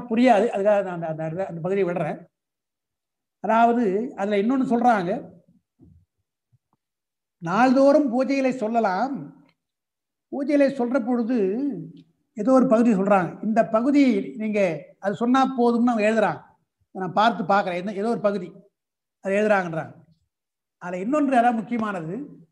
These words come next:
ஸ்ரீருத்ரத்தை ஓதுகின்ற முறை ஐந்து முறையா சொல்லலாம், ஐந்து வகையாக ஓதலாம்ன்றாங்க. நம்முடைய வசதிக்கு ஏற்றாற் போல,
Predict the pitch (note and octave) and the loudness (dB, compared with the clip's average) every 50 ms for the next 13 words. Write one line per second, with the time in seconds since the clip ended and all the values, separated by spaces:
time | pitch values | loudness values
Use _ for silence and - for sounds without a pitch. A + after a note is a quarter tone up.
0 | _ _ _ _ _ _ _ _ _ _ _ - - C#4 D#4 D#4 D#4 B3 A#3 C#4 | _ _ _ _ _ _ _ _ _ _ _ -2 2 4 4 4 4 4 4 4
1 | C4 C4 C4 - B3+ A3+ F#3 F#3 A3 C4+ C#4+ C#4 - G3 A#3+ C#4 D4+ D#4 D4+ C#4+ | 2 2 0 -2 0 0 0 0 0 0 -2 -2 0 0 2 2 4 4 4 2
2 | C#4 C4 B3+ B3 G#3 A3+ A#3+ C4 C4+ G#3 G#3 B3 C4 B3+ C#4 C4 B3 B3+ C4 C4+ | 2 0 0 -2 -2 -2 0 0 2 2 0 0 -2 -2 -2 -2 -2 -2 0 2
3 | C4 C4 B3+ C4 A3 A3 G#3+ G#3+ G3+ F3+ G3 B3 B3 B3 A#3 A#3+ A3+ B3 C4 C4 | 2 2 2 0 -2 -2 -2 -2 -2 -2 -4 -4 -4 -2 -2 -2 0 0 0 -2
4 | C4 C4 A#3+ A3 G#3 G#3+ G#3 G#3 G#3 G#3 G#3+ A3 G#3+ - A#3+ G3+ - _ _ _ | -2 -2 -2 -4 -2 -2 -2 0 0 -2 -2 -4 -6 -8 -10 -12 -12 _ _ _
5 | _ _ _ _ _ _ _ _ _ _ _ _ _ _ _ _ _ _ _ _ | _ _ _ _ _ _ _ _ _ _ _ _ _ _ _ _ _ _ _ _
6 | _ _ _ _ _ _ _ _ _ _ - - G3+ F#3 F#3 G3 G3 G3 F#3+ F3+ | _ _ _ _ _ _ _ _ _ _ -14 -12 -12 -10 -8 -6 -6 -4 -4 -4
7 | F#3 F3+ - C#4 C#4+ C#4 C4+ - B3 A#3+ - - A3+ G#3+ F#3+ E3 - F#3+ F#3 F#3 | -4 -2 -2 0 0 0 0 0 -2 -2 0 0 0 0 -2 -4 -6 -6 -4 -2